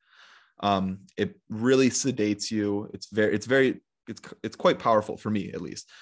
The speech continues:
When I use it, it's gonna knock me out real quick. Um, so what that does is it's like, it's kinda like a sleep medicine where it's like, you take it, it knocks me out. Great. Awesome. Doesn't kinda carry over into the next day.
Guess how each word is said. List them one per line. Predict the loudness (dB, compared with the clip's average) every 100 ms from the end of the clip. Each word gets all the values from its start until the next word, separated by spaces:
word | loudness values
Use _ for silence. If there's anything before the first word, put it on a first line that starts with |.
| -20 _
When | 0
I | 2
use | 4 2 2
it, | 0
it's | 0 -8
gonna | -4 -2 0
knock | 0 -4
me | -4
out | -4 -4
real | -6 -6
quick. | -10 -16 -16 _ _ _ _ _ _ -6
Um, | 0 0 0 -6 _ _ _ _ _
so | 2
what | 4
that | 4
does | 6 6
is | 4 0 -2 -6 -6
it's | -4 0
like, | -2 -2 -4
it's | -6 -4
kinda | -2 2 4
like | 4
a | 2
sleep | -2 -4 -4
medicine | -6 -12 -12 -12 -4
where | -2
it's | 0
like, | -2 -2
you | -8
take | 0 0 4
it, | 2 2 -4 _
it | -2
knocks | 0 0 0
me | 0
out. | 0 -2 -6 _ -10
Great. | -10 -10 _ -8
Awesome. | -8 -10 -16 -20 _ _ _ _ _ 2
Doesn't | 2 2
kinda | 0 -2
carry | 2 2 4
over | 4 2
into | -4 -6
the |
next | -6 -6 -4
day. | -4 -4 -8